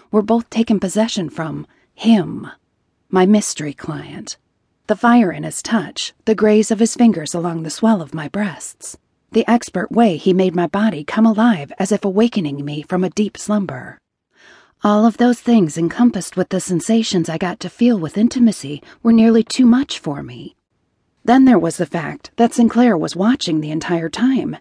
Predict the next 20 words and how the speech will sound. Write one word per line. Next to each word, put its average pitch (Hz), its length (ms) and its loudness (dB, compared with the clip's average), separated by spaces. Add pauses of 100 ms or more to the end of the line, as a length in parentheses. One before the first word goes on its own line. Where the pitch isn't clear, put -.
(100)
instructing 226 520 2
me 220 140 6
on 180 140 -2
how 196 240 -4
to 233 80 4
move 220 500 2
and 202 140 2
what 196 160 -4
to 226 100 0
do, 233 460 -2 (340)
and 214 160 4
it 196 100 4
only 226 280 6
made 160 220 -6
the 170 100 -2
night 202 340 0
that 240 180 2
much - 280 -6
more 147 180 -4
intense. 165 720 -6